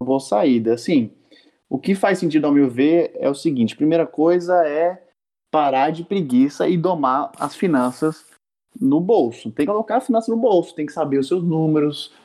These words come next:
você tem que colocar a planilha, enfim, aquela coisa chata de, de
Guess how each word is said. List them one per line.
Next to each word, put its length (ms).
você 100
tem 180
que 60
colocar 300
a 40
planilha, 760
enfim, 220
aquela 180
coisa 220
chata 720
de, 360
de 460